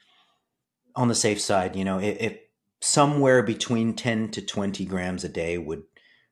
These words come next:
probably be taking advantage of the maximal benefits of collagen supplementation. And then there is some debate over what type of collagen to take. You know, there's, um, because there's, there's several different types of collagen within the body.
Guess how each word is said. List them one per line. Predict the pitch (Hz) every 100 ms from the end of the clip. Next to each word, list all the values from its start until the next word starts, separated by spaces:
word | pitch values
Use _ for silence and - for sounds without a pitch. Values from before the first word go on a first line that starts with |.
| _
probably | 131 123 117 110 110
be | 101
taking | 110 104 98 98
advantage | 85 - 95 95 95 90
of | 82
the | 90
maximal | 87 87 85 92 85
benefits | 90 87 - 78 -
of | 82 71 _ _ _ _ _ _ _ _ _
collagen | - 92 90 92
supplementation. | 80 90 - 80 78 78 73 76 73
And | 110 120
then | 135 127
there | 139 123
is | 110 120 -
some | 120 110 107
debate | 90 107 107
over | 101 98 95 87 - _ _ _ _ _ _ _ _
what | 110 101 117 -
type | 117 104
of | 92
collagen | - 101 98 98 98 90
to | 87
take. | 117 110 98 98 - _
You | 95
know, | 92 85 85
there's, | 92 87 -
um, | 90 90 87 80 _ - - _ _
because | 110 117 104
there's, | 113 98
there's | 117 107 - - _ _
several | - 139 139 139
different | 113 110 101 -
types | - 120 113 -
of | 98
collagen | - 107 104 98 95 92
within | 82 82
the | 78
body. | 82 82 78 73